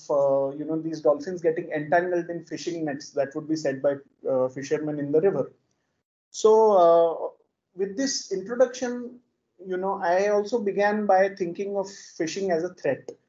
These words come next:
as something that, uh, needs to be regulated or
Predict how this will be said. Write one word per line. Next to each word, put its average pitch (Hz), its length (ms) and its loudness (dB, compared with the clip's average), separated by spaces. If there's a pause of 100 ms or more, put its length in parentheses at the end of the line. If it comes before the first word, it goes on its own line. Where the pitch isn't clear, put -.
(300)
as 143 280 2
something 185 540 -2
that, 165 380 4 (120)
uh, 143 320 2
needs 165 360 -6
to 185 100 -2
be 170 320 -4 (220)
regulated 147 640 2
or 143 100 2